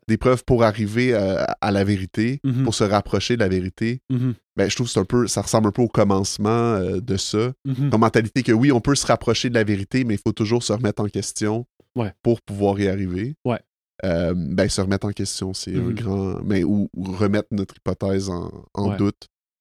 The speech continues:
Speaker 2: Ben, c'est, c'est un peu différent parce que Popper, c'est vraiment plus, euh, euh, il s-, il, Popper s'intéresse à comprendre pourquoi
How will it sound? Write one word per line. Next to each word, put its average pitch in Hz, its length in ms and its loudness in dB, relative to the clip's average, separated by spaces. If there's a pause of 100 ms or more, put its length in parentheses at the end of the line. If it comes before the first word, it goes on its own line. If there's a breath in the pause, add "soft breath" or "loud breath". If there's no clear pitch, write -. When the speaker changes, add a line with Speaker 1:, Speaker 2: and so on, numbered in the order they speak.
(160)
Speaker 2:
Ben, 143 100 2
c'est, 170 260 2 (260)
c'est - 120 -2
un 151 80 0
peu 214 160 2
différent 143 500 0
parce 131 240 0
que 139 80 2
Popper, 143 460 0
c'est - 180 -4
vraiment 123 440 0
plus, - 640 -2 (120)
euh, 101 460 -2 (1400)
euh, 113 160 -10 (120)
il 135 80 -6
s-, - 180 -2
il, 139 240 -2 (200)
Popper 156 260 4
s'intéresse 160 540 2
à 120 100 2
comprendre 147 720 -2
pourquoi 170 840 0